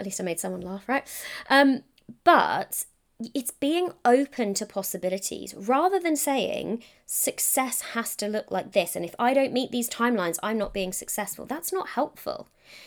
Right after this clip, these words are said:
But if you keep grounding yourself in, "Okay, I'm looking for jobs, but it's all gonna work out. I know the perfect one hasn't come up yet,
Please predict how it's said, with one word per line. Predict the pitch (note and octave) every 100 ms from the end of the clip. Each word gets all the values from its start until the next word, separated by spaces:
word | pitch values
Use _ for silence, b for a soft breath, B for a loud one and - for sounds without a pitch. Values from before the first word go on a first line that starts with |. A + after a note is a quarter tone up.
| B B B
But | D4
if | D4
you | F4 E4+
keep | - F4+ F4
grounding | A#3 A#3+ A#3+ B3 D#4+ D#4+ C#4
yourself | G#3+ G3 - E3+ E3 -
in, | D3+ - -
"Okay, | F3+ - E3+ - _ _ -
I'm | F3+
looking | F3+ A#3+ F4
for | E4+ F#4
jobs, | B3+ B3+ B3 - - b b
but | F#3+
it's | F#3 - -
all | F#3 G3
gonna | G3 F#3+
work | F#3 F3+ -
out. | - - - _ B B B B -
I | F#3
know | F#3 F#3 G#3
the | D4+
perfect | E4 E4+ -
one | E4
hasn't | E4+ F4 E4+
come | D#4
up | D#4+ D4+ C#4+
yet, | C4+ D4